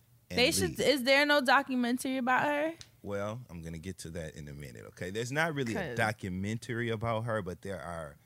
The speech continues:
Speaker 1: several pieces written about her. And when you look up some of the greatest con artists, 'cause i-, if I'm being honest, that's
Speaker 2: She's
Speaker 1: how I
Speaker 2: up
Speaker 1: found
Speaker 2: there.
Speaker 1: this. I was looking for con artist stories.
Speaker 2: <laughs>
Speaker 1: And if you look up, like, the greatest con artists of all times, you'll see her. So as soon as I seen Big Bertha, I said, "Well, is she, but is the bitch black? Let me look this up." You know what I'm
Speaker 2: <laughs>
Speaker 1: saying?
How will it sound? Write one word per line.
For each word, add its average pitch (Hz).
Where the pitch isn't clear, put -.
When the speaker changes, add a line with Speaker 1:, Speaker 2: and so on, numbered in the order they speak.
Speaker 1:
several 110
pieces 101
written 95
about 92
her. 95
And 90
when 90
you 90
look 104
up 92
some 90
of 82
the 82
greatest 90
con 95
artists, 85
'cause 78
i-, 80
if 82
I'm 90
being 80
honest, 76
that's 78
Speaker 2:
She's -
Speaker 1:
how -
I -
Speaker 2:
up -
Speaker 1:
found 90
Speaker 2:
there. 87
Speaker 1:
this. 87
I 82
was 80
looking 82
for 73
con 87
artist 90
stories. 101
Speaker 2:
<laughs> -
Speaker 1:
And 117
if 107
you 120
look 127
up, 120
like, 104
the 92
greatest 107
con 107
artists 101
of 90
all 90
times, 110
you'll 95
see -
her. 90
So -
as 87
soon 117
as 104
I 113
seen 98
Big 87
Bertha, 98
I 113
said, 123
"Well, 104
is 101
she, 190
but 160
is 160
the 156
bitch 311
black? 415
Let -
me 392
look 392
this 392
up." 466
You 170
know 220
what -
I'm -
Speaker 2:
<laughs> -
Speaker 1:
saying? 233